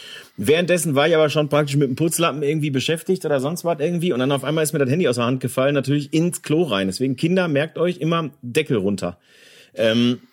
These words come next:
ist wichtig, hätt, war dann, also ist alles nix, nix passiert, hab ich danach mal eben schnell ein bisschen trocken getupft und einmal, ähm, kurz mal hier auf der Fensterbank so ein bisschen in die Sonne gelegt und dann, also war alles, alles in Ordnung, gar kein Problem.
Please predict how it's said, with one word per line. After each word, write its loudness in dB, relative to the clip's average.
ist -2
wichtig, -2
hätt, -4
war -2
dann, 2
also -2
ist -2
alles -2
nix, -6
nix -4
passiert, 2
hab 2
ich -2
danach 0
mal 2
eben 0
schnell -2
ein -2
bisschen -2
trocken -2
getupft -2
und 2
einmal, 0
ähm, 2
kurz 0
mal 0
hier 2
auf 0
der -6
Fensterbank 0
so -2
ein 0
bisschen 0
in 2
die 2
Sonne 2
gelegt 2
und -2
dann, -4
also -4
war 0
alles, -2
alles -4
in -6
Ordnung, 0
gar 0
kein -4
Problem. 0